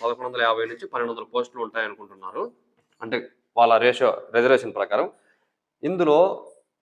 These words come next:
ఇప్పుడు ఏమైందంటే ఈ ఫస్ట్ ప్రిలిమ్స్లో మనకు తక్కువ మంది క్వాలిఫై అవ్వడము, ఈ పోస్టులన్నీ మిగిలిపోతాయని అవ-, ఆ,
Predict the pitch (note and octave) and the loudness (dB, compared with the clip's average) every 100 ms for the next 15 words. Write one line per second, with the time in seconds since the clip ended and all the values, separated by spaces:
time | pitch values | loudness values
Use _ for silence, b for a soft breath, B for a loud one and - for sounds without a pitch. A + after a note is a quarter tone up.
0 | C#3+ C#3 D#3+ F3+ G3 E3 D3 A#3 C4 G3 | -6 6 6 8 6 4 4 4 4 2
1 | - _ - D3+ D#3 D#3 D3+ E3+ E3 E3 | -8 _ -6 -2 -2 -2 -6 -4 0 2
2 | F3+ F3 F3 D#3 - C#3 E3 E3 D3+ C#3+ | 2 2 2 2 2 0 2 2 4 4
3 | C#3 C#3+ C#3 C3 C3+ C#3+ _ C3 B2 C#3 | 4 4 2 2 -2 -6 _ -20 -6 -6
4 | C#3+ D3 C3+ C3 C3+ C3+ C3 C3 B2 A#2 | -4 -4 -2 -2 0 4 4 4 0 -2
5 | - _ _ _ A2 A#2 A#2+ A2+ G#2+ | -6 _ _ _ 4 6 6 4 -2